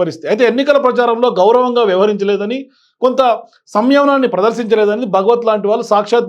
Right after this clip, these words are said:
మోదీని ఉద్దేశించి ఇండైరెక్ట్గా వ్యాఖ్యలు చేస్తూ ఉన్నారు. కానీ భగవత్ వ్యాఖ్యలు కేవలం మోడీనో బీజేపీ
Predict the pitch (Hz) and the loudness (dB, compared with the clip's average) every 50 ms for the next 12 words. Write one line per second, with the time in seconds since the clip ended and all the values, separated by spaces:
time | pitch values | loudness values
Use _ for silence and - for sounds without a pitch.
0 | 175 175 202 240 247 277 269 247 233 - - - _ _ _ _ 170 170 170 262 | -2 0 0 2 2 2 2 0 -2 -6 -10 -16 _ _ _ _ -8 -2 0 0
1 | 262 180 208 240 226 - 220 233 233 285 277 247 226 214 247 254 240 220 214 214 | 0 0 -2 -6 -6 -6 -4 0 2 2 2 4 2 2 2 2 2 2 0 0
2 | 220 214 208 208 196 - - 196 185 175 147 131 104 - - _ _ _ _ _ | -2 0 2 2 0 0 -2 -4 -6 -6 -6 -10 -12 -16 -20 _ _ _ _ _
3 | - 277 311 294 233 196 196 214 254 294 294 - 254 247 240 240 226 254 254 196 | -2 0 0 0 0 0 0 2 4 2 2 2 0 0 0 0 0 -2 -2 0
4 | 202 214 226 240 240 233 202 165 151 170 208 220 240 233 220 247 254 208 170 190 | 0 2 2 2 2 0 0 -2 -2 0 0 0 0 -2 -2 -2 -2 -2 -2 -4
5 | 208 214 190 233 233 233 233 226 | -4 -4 -2 -2 -2 -2 -2 -6